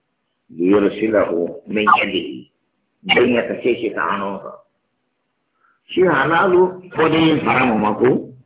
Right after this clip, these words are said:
فأتاه حلال. أو حرام. Shi mai harama ne ga nama a hannunsa. Sai wani izo daga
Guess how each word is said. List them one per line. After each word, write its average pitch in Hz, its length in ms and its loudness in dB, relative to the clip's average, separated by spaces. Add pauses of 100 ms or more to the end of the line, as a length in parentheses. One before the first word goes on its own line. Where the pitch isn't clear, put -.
(1160)
فأتاه 113 400 0 (160)
حلال. 117 300 2 (840)
أو 143 160 4 (120)
حرام. 98 400 -4 (1600)
Shi 208 560 4
mai 170 240 4
harama 123 400 0
ne 110 160 -2
ga 117 160 2
nama 143 280 2
a 98 200 0
hannunsa. 101 380 -10 (420)
Sai 160 160 2
wani 180 480 4
izo 185 320 4
daga 135 260 4